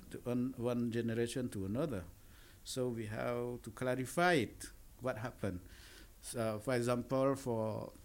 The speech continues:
a long time, people say, ask themselves, "Why Khmer killed the Khmer people?" I did not kill my father. I did not kill my mother. It's not Khmer who killed Khmer.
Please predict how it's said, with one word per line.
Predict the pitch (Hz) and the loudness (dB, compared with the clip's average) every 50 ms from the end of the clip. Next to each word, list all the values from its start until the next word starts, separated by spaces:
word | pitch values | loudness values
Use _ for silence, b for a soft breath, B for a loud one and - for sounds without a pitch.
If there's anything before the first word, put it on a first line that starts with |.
| - - - | -16 -10 -6
a | 120 | 0
long | 127 147 165 160 | 2 2 2 2
time, | 156 - 123 117 107 110 110 110 117 117 107 101 - | 0 -2 0 0 2 2 2 0 0 -2 -6 -6 -6
people | - - - - 127 135 135 135 | -6 -4 -2 0 0 2 2 0
say, | - - 139 135 139 143 147 143 143 B B B B B B B B B - | 0 0 0 2 4 4 2 0 -2 B B B B B B B B B -2
ask | 135 131 135 139 135 - - - - | 0 2 2 2 0 -2 -4 -8 -6
themselves, | - 117 117 117 117 117 - 139 143 143 139 - 110 | -4 -2 0 0 -2 0 0 2 2 2 0 -2 -2
"Why | 127 143 151 160 160 165 156 | 0 2 4 4 2 2 0
Khmer | 160 - - 139 135 135 139 143 147 147 147 147 143 - - - - | -4 -4 0 2 4 4 4 4 4 2 0 -2 -4 -12 -14 -14 -2
killed | - 143 135 135 131 - | 0 0 0 0 -2 -4
the | 123 | -8
Khmer | - - 131 135 139 139 139 | -8 -2 0 0 0 0 0
people?" | - 170 170 - 107 92 82 - - - B B B B B B B B - - - - - - - - | -2 -4 -2 -2 -4 -4 -4 -8 -14 -20 B B B B B B B B -20 -20 -20 -18 -18 -18 -10 -6
I | - 110 | -4 -2
did | 104 107 113 110 110 | 0 0 0 0 2
not | 110 107 - - | -2 -2 -2 -2
kill | - 120 113 113 | -2 0 0 2
my | 110 113 104 | 2 0 0
father. | 101 - 151 185 208 180 123 101 - - - - - - - - - - - - - - - - - - - - - - | 0 0 -2 0 0 0 -2 -4 -6 -12 -20 -20 -20 -20 -20 -20 -20 -20 -20 -20 -20 -20 -20 -20 -18 -18 -18 -18 -12 -6
I | 98 101 | -6 -4
did | 104 110 104 101 | -2 -2 -2 -2
not | 104 98 - - | -2 -4 -4 -8
kill | - - 113 110 107 107 104 104 - - | -6 -4 -2 0 0 2 0 -2 -2 -4
my | 104 101 98 98 92 | -6 -6 -6 -6 -4
mother. | 101 123 147 160 156 143 113 90 85 - - - - - | -2 -2 -2 -2 0 -2 -4 -4 -6 -10 -16 -18 -18 -10
It's | - - 107 - - | -8 -6 -6 -4 -2
not | 113 104 - - | -4 -4 -4 -8
Khmer | - - 117 113 117 117 123 120 110 104 | -8 -4 -4 -2 0 0 0 -2 -2 -4
who | 107 117 120 - - | -6 -8 -10 -10 -12
killed | - - - 110 110 120 | -10 -4 -2 -2 -2 -2
Khmer. | - - 160 160 143 101 78 | -2 0 2 2 2 2 0